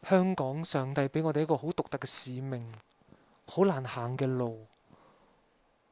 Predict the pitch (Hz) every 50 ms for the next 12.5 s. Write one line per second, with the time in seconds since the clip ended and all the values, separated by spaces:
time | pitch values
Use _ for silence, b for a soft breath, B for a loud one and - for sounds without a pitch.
0 | _ _ _ _ _ _ - - - - 214 214 - - 226 - - 214 - 180
1 | 220 233 220 180 156 131 127 123 135 202 202 143 127 - 147 156 185 - - 131
2 | 135 156 165 - B B B B B B B B B - - 233 262 - 233 -
3 | 202 240 220 - - - 147 170 220 233 196 - 196 185 180 196 190 - 233 240
4 | - 180 147 131 143 - 233 214 214 B B B B B B B _ _ _ _
5 | - - - - - 214 - - - 151 - - - 160 - - 269 254 190 170
6 | - 233 226 196 175 156 143 131 120 110 - _ _ - _ _ _ _ _ _
7 | _ _ _ _ _ _ _ _ _ _ _ _ _ _ _ _ _ _ _ _
8 | _ 160 165 175 - - 185 220 - 196 - - - 262 269 247 202 - - -
9 | 226 240 240 233 190 185 208 196 185 165 156 151 170 185 214 202 175 - 180 165
10 | 160 - - - 175 175 160 147 131 127 131 135 135 - 170 165 151 139 143 156
11 | 139 135 143 143 147 156 151 170 160 - 202 202 202 202 190 180 180 175 165 156
12 | 147 147 160 - - 190 190 185 180